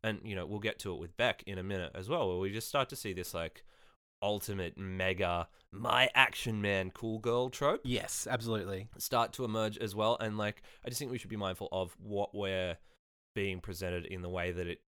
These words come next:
Speaker 1: feeds into the archetypes that the show desperately needs. And at this
Speaker 2: Mm.
Speaker 1: point, we've lost our major villain, or we lose her, I guess, halfway through this episode
Speaker 2: Yeah.
Speaker 1: after having lost Ariba and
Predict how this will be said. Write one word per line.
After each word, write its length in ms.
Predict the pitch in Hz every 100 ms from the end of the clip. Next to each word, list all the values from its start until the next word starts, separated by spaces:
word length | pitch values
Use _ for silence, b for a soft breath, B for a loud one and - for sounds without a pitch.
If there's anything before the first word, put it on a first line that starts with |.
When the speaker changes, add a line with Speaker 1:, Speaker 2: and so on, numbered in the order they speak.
| -
Speaker 1:
feeds 320 | - 104 92 87
into 220 | 87 82
the 120 | 90
archetypes 500 | 85 - - 82 -
that 100 | -
the 60 | 82
show 400 | - 85 82 80 b b b -
desperately 540 | 98 - 92 73 87
needs. 320 | 92 104 90 98
And 80 |
at 100 | 92
this 140 | 127 113
Speaker 2:
Mm. 60 |
Speaker 1:
point, 260 | 98 95 90 b b b
we've 240 | 113 143 90
lost 720 | 85 87 127 92 - - - - -
our 380 | 101 92 92 -
major 640 | 92 92 92 90 95 87 85 -
villain, 560 | 85 101 92 80 82 76
or 80 | 101
we 100 | 95
lose 300 | 98 107 -
her, 160 | 90
I 80 | 85
guess, 300 | 87 82 -
halfway 340 | 90 90 92
through 220 | 90 92 85
this 180 | 82
episode 460 | - - 92 - -
Speaker 2:
Yeah. 160 | 120 92
Speaker 1:
after 260 | 90 - 90
having 320 | 92 87 85
lost 280 | 85 85 -
Ariba 580 | 90 82 87 82 82 85 b b b _
and 380 | 92 87 87 85